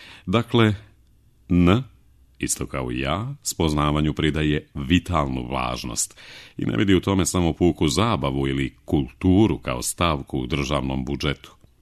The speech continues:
Stoga je, dakle, i umetnost čovekova vitalna delatnost, životna funkcija. Rekao sam nedavno da sam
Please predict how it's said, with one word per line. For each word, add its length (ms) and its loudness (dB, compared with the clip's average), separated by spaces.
Stoga 300 -2
je, 60 0
dakle, 300 2
i 40 6
umetnost 640 0
čovekova 500 0
vitalna 480 0
delatnost, 960 -6
životna 460 -2
funkcija. 560 -6
Rekao 300 0
sam 200 2
nedavno 340 2
da 120 0
sam 360 2